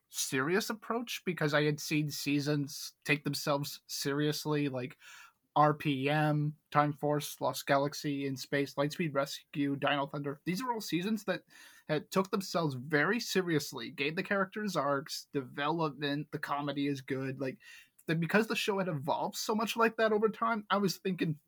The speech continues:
the movie has to do this. If they don't, I don't think it's gonna work very well. And I thought that if the movie does this and it does it right,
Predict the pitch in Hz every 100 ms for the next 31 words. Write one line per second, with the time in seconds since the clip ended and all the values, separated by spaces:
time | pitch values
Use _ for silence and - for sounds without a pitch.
0 | _ 180 214 196 151 156 - 156 143 139
1 | 87 - - - 180 165 165 160 160 165
2 | - 175 170 147 151 151 175 147 143 139
3 | - - 127 120 117 101 123 - - _
4 | 156 175 175 202 196 160 160 - 156 185
5 | 220 170 185 - 123 - - 147 127 151
6 | 185 - 160 170 -